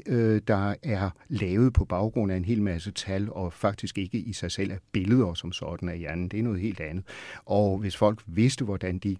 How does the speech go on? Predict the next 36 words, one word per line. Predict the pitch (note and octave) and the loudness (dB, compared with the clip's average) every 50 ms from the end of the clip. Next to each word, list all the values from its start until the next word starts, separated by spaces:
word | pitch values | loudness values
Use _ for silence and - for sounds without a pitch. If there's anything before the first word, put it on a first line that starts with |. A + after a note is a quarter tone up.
| - | -2
billeder | - G2+ - G#2+ B2 A#2+ F#2+ | 0 0 2 4 4 4 2
var | E2+ F2+ F2 | 0 -2 -6
lavet, | E2 E2 E2+ F2 F#2+ G2 F2+ | -6 -6 -6 -4 -4 -4 -4
så | - F#2+ F#2 | -4 -6 -8
kan | - G2+ | -8 -8
det | - F2+ | -4 -4
også | F#2+ G#2 - | -4 -4 -4
godt | - F2 E2 - | -6 -8 -6 -6
være, | E2+ E2+ F#2 F#2+ | -6 -4 -2 -2
at | F#2 | -2
man | E2+ E2 E2 | -2 -4 -4
måske | E2 D#2 E2+ - - G2+ F#2 - - | -6 -6 -8 -6 -6 -6 -6 -4 -4
var | - F2+ F2+ | -2 -2 -2
en | - G2 F#2+ F#2+ F2+ | -2 -2 -2 -2 0
lille | F2+ G2 G#2+ A#2+ | 0 2 0 0
smule | A#2 - - F#2 E2+ F2 F#2+ A2 C#3+ | 0 -2 -2 -2 -2 0 -2 -4 -4
mere | B2+ F#2 F#2 F#2+ G2 F#2+ | -4 -4 -2 0 -2 -2
kritisk | - - - F2 E2+ - G#2+ F#2+ - | -4 -4 -4 -4 -4 -4 -6 -6 -4
over | - G#2 A2 G#2+ | -6 -6 -6 -8
for | - - F2+ | -10 -10 -10
det. | E2+ G2 G2 | -8 -6 -4
Men | F#2 F#2+ G2 G2 | 0 2 4 4
jeg | G2+ G2+ - | 4 4 2
tror, | - - E3+ E3+ C#3+ C#3+ - - - - - _ - | 2 4 4 4 4 2 -4 -10 -20 -20 -20 _ 0
at | A#2+ A#2 A#2 - | 0 0 2 4
det | A#2+ A2 G#2+ E2+ | 4 4 4 4
er | F#2+ G2+ F#2+ F2+ - - | 2 0 0 -2 2 4
den | D3+ F3 G3 | 4 4 4
slags | - - A2+ G#2+ - | 2 0 -2 -2 -4
ting, | - - A#2+ A#2 G2 | -4 -4 -2 -2 0
der | G#2+ G#2 | -2 -4
gør, | - - F#2 F2+ G2 G2+ A2 - - | -4 -2 0 0 0 0 -2 -4 -4
at | A2 G#2 - | -4 -4 0
det | - G2+ F2+ | 0 0 4
virker | G#2+ A#2 C3+ C#3 C3+ D3 A2+ - - _ | 8 8 8 8 8 4 -2 -4 -4 _
meget | - F2+ F2+ F#2+ A2 G#2+ | -4 0 2 2 2 0